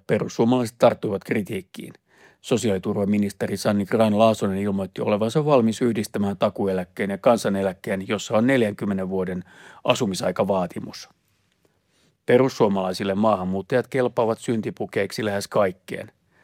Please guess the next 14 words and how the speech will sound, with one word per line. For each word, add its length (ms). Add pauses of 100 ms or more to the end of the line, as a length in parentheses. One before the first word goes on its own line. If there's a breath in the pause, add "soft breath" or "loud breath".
(360 soft breath)
Valtiovarainministeri 960
Riikka 280
Purra 340
tarttui 400
tilaisuuteen 680
väittämällä 500
maahanmuuton 640
uhkaavan 440
koko 260
eläkejärjestelmän 840
kestävyyttä. 800 (1300 soft breath)
Vasemmistoliitosta 960
ja 140
vihreistä 540